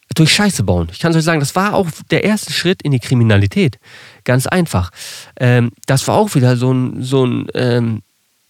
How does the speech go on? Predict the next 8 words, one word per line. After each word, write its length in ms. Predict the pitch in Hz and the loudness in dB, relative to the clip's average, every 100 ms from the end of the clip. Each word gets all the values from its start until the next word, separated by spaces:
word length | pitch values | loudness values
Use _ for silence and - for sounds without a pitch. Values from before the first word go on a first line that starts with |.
| - | -10
sch-, 240 | 139 - - | -4 -2 0
eine 140 | 147 | 0
scheiß 440 | 127 185 208 214 - | 2 2 0 -2 -6
Erfahrung 480 | - 175 180 151 | -6 0 0 2
im 80 | 123 | 2
Leben, 280 | 117 120 156 _ - - | 2 0 -4 _ -16 -4
die 180 | 127 127 _ - - - _ _ _ | -4 -4 _ -20 -20 -20 _ _ _
mir 380 | 160 190 185 | 2 4 4